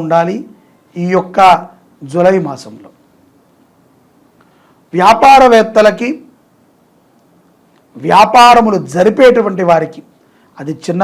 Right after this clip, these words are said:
వ్యాపారమా పెద్ద వ్యాపారమా కాదు, ఏదైనా వ్యాపారం చేసుకునేటువంటి వారికి కొన్ని ప్రతికూలతలు ఏర్పడుతూ ఉంటాయి.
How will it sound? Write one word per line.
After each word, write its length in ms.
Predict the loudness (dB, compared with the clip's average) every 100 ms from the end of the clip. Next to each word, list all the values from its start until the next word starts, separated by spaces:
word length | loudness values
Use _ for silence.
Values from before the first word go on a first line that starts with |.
| 0
వ్యాపారమా 640 | 2 0 0 -2 -4 -8 -12 -14 -16
పెద్ద 200 | -4 0 0 0
వ్యాపారమా 560 | -4 -4 -8 -8 -12 -14
కాదు, 180 | -18 -20 _ _ _ _ _ -14
ఏదైనా 460 | -10 -4 -2 -2 -2 -4
వ్యాపారం 500 | -6 0 2 2 0 -8 _ _ _
చేసుకునేటువంటి 720 | -10 -8 -10 -10 -10 -10 -14 -12
వారికి 320 | -12 -14 -16 -18 -20 _ _ _ _ _ _ _ _ _ _ _ _ _ _ _ _ _ -6
కొన్ని 360 | -2 0 0 0 -2 -6 -12 -16 _ _ _
ప్రతికూలతలు 960 | -8 -6 -2 -2 2 2 4 2 2 0 -2 -10 _ -4
ఏర్పడుతూ 420 | -4 -4 -6 -6 -10
ఉంటాయి. 240 | -12 -18